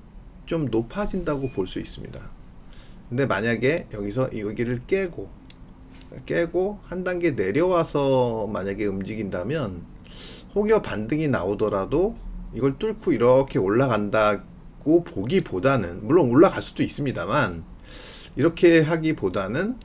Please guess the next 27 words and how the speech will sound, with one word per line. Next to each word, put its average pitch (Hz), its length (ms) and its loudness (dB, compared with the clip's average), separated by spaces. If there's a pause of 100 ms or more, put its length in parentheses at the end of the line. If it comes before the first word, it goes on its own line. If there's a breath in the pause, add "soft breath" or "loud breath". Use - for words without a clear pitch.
(440)
음, - 300 -12
반등이 113 400 -4
들어왔다가도 95 680 -4
다시 90 320 -10
재차 90 320 -10
내려오는 92 540 -4
모습이 90 380 -10
나타날 90 420 -12
가능성이 95 640 -8 (680 loud breath)
더 95 200 -6
크지 175 260 -2
않을까, 95 680 -2 (420)
뭐 98 60 -4
이렇게 101 180 -8
생각을 135 320 -4
하고 151 160 -2
있습니다. 87 240 -8
그래서 113 260 -4 (460 loud breath)
이 220 480 0
라인이 131 520 4
지켜지는지가 170 840 4
일단은 110 600 0
중요한 120 420 0
포인트가 175 480 0
될 95 160 -4
것 101 140 -2
같다, 85 500 -6